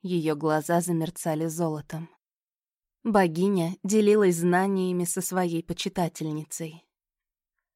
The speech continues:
В святилище вошёл смуглый парень с короткими чёрными волосами, одетый в белоснежную тунику. У него было много украшений, как у женщины. Серьги, браслеты, даже ожерелье.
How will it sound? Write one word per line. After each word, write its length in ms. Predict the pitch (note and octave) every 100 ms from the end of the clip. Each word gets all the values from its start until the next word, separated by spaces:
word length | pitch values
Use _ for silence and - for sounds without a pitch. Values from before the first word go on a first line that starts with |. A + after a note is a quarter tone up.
| _ _ _ _ _ _ _
В 80 | -
святилище 680 | F#3+ F3 G3 G#3+ F#3+ - E3+
вошёл 380 | E3+ - G#3
смуглый 480 | G3 - G3+ F#3+ F3+
парень 400 | E3+ G3 G#3+ G3
с 80 | -
короткими 540 | - F#3 G#3+ - G3
чёрными 440 | F3+ - F#3+ F3+ E3+
волосами, 760 | D#3+ D#3+ D#3+ - A3 G#3 G3+ -
одетый 520 | - B3 F3+ F#3+ G3 F3+
в 60 |
белоснежную 800 | E3+ F3+ F3 - F3 E3 F3 E3
тунику. 640 | D#3+ F#3 F3+ D#3+ - D#3 D3 _ _ _
У 60 | G#3+
него 260 | G3+ F3 E3
было 180 | E3+
много 320 | D#3+ E3+ E3+ D#3+
украшений, 680 | D3+ D#3+ D#3+ - G#3+ F3
как 200 | D#3 F#3+
у 80 | A3
женщины. 580 | G3+ F3+ D#3 E3 D3+ D#3+ _ _ _ _ _
Серьги, 480 | - - F3 F#3 F#3
браслеты, 640 | D#3 D#3+ D#3 E3+ E3+ F#3+ D#3+
даже 280 | F3 F3
ожерелье. 680 | F#3+ F#3+ A3 G#3 D#3 D3+ D#3+